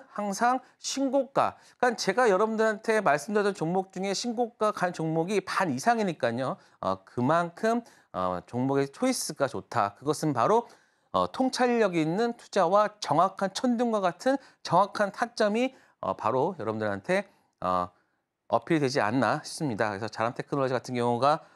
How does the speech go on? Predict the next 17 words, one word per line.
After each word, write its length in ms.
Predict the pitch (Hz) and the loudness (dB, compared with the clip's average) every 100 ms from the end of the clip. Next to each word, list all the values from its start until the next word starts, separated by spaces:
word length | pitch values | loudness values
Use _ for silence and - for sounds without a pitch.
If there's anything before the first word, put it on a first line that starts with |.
| _ | _
어, 160 | 98 98 | -2 0
오늘 300 | 98 120 - | 0 -2 -4
이번에도, 600 | 123 151 165 135 117 170 196 _ | -2 0 2 2 0 -2 -4 _
어, 100 | - 87 | -16 -10
반도체 600 | 104 123 135 - 110 92 | -8 -6 -6 -4 -4 -4
관련했는데, 720 | - 113 123 151 113 131 127 - - - | -2 -2 0 -2 -4 -2 -2 -4 -18 -6
물론 240 | 175 226 | 0 2
이번에는 340 | 156 208 220 220 | 4 2 2 0
뭐 100 | 180 | -2
통신 500 | - 277 277 269 247 | -2 -2 0 0 -2
관련주로 560 | 139 120 156 156 127 | 0 0 0 0 -2
해가지고, 640 | 131 160 151 113 104 156 131 - _ - | 0 0 -2 -4 -2 0 -2 -6 _ -2
어, 320 | 92 92 90 _ _ _ _ | 0 2 -2 _ _ _ _
어, 140 | 90 92 107 - - | -4 -4 -4 -14 -10
상승을 420 | - 202 190 160 | -2 0 0 -4
했습니다. 460 | 165 196 143 90 87 | -4 -4 -4 -2 -2
그래서 320 | 87 165 | -2 -2